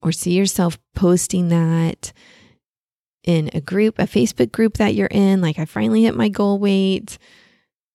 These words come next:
See yourself celebrating in some way that doesn't involve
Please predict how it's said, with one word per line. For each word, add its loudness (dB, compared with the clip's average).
See 0
yourself -2
celebrating 2
in -2
some -4
way -10
that -2
doesn't 2
involve 0